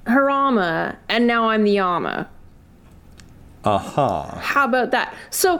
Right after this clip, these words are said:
Speaker 1: which is why, um, when I say, like, "What's the deal with this armor?" I'm, I'm more asking, like, um, "What's the deal with, like, the material?" 'Cause Toby was like, "Hey, there's something about this, and, you know,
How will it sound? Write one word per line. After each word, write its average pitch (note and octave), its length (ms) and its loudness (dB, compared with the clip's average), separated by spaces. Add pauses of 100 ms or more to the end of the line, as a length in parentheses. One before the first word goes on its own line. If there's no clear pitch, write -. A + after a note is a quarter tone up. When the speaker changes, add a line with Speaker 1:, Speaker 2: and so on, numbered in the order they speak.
(140)
Speaker 1:
which F4 240 2
is F#4 180 2
why, E4+ 340 2 (300)
um, B3+ 400 0 (140)
when C#4+ 160 2
I C#4+ 100 2
say, C#4+ 300 0
like, A#3+ 280 0
"What's B3+ 340 0
the C4 80 2
deal B3+ 220 4
with A3+ 120 2
this G#3 120 0
armor?" A3 460 2 (280)
I'm, D4+ 380 2
I'm C#4+ 220 2
more A#4 180 2
asking, C#4+ 440 0
like, G#3 360 0 (460)
um, B3+ 600 2 (200)
"What's - 340 0
the G#4 120 2
deal D4+ 340 2
with, C4 260 0
like, A#3 380 -2
the C4+ 80 2
material?" E4+ 760 2
'Cause D4+ 200 -2
Toby D4+ 360 0
was D4 200 -2
like, B3 460 0
"Hey, E4+ 320 2
there's C4+ 200 0
something D4 360 0
about C#4 300 0
this, - 500 -4
and, A#3+ 420 0
you A#3 320 -6
know, A#3 440 0